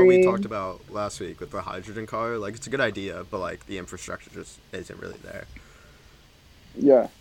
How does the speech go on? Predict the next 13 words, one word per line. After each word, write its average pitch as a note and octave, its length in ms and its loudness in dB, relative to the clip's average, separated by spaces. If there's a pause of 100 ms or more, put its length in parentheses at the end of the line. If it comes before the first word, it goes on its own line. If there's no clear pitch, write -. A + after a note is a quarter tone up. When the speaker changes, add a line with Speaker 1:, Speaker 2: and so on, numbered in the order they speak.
(160)
Speaker 2:
Right. F3+ 400 12
Speaker 3:
Exactly. C#3 300 8
I E3+ 140 12
mean, G#3+ 160 12
you're A#3 100 12
seeing B3 360 12
chargers C#3 500 12
and C3 100 2
stuff B2+ 300 6
pop C3 280 6
up A2+ 220 6
around, G#2 340 6
like, G2 320 2